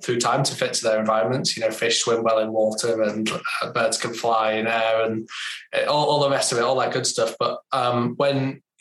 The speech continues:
the rest of your environment is also evolving, I, and you're interacting with that environment in a, through social interactions,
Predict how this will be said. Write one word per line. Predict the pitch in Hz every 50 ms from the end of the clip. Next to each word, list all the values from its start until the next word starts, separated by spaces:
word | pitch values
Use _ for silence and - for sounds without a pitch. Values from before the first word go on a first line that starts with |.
| 151 135
the | 139 139
rest | 135 139 139 - -
of | 143 135
your | 139 135 123
environment | 117 120 120 117 117 135 147 156 156 156 135
is | 123 117
also | 123 123 123 - - 123 117 117
evolving, | 113 117 117 123 131 131 135 143 160 170 170 170 - - -
I, | 127 123
and | 123 127 127 123 120
you're | 120 120 113
interacting | 117 120 120 - 120 117 120 117 - - 160 156
with | 156 147
that | 151 156 - 147
environment | 135 143 139 139 143 143 143 139 135
in | 127 123
a, | 117 117 117 117 113 117 113 -
through | - 113 110
social | - - 127 127 - 139 135
interactions, | 131 123 - 127 127 123 123 - - 143 143 147 147 147 - -